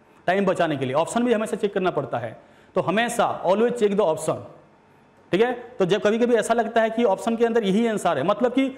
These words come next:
हमें करने की जरूरत नहीं है। There is, there is single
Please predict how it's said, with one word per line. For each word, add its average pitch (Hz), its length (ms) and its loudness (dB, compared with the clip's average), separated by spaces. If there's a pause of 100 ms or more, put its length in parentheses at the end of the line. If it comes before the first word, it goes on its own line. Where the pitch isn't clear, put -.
(340)
हमें 262 140 0 (300)
करने 220 220 4
की 277 60 0
जरूरत 254 280 2
नहीं 254 220 2
है। 151 320 -4 (280)
There 226 200 2
is, 254 160 -2 (140)
there 226 140 2
is 254 200 0
single 240 340 2